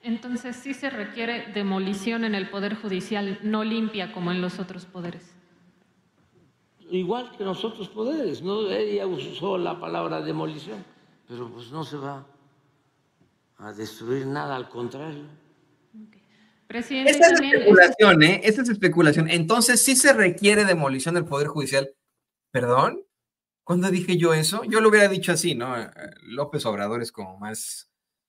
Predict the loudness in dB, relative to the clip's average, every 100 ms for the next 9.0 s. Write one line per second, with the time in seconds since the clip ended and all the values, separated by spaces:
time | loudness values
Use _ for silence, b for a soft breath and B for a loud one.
0 | _ -14 -12 -12 -14 -20 _ _ -10 -4
1 | -2 -2 -4 -6 -6 -4 -6 -8 -12 -16
2 | _ -8 -4 -2 -4 -4 -8 -12 -14 -16
3 | -18 -20 -18 -14 -10 -8 -8 -8 -10 -12
4 | -8 -6 -6 -8 -10 -14 -18 -18 -20 _
5 | _ _ -2 -2 0 0 0 -2 -12 _
6 | _ 0 4 6 6 4 -6 _ _ _
7 | _ _ _ _ 4 6 6 6 4 6
8 | 6 4 2 4 4 4 2 2 -2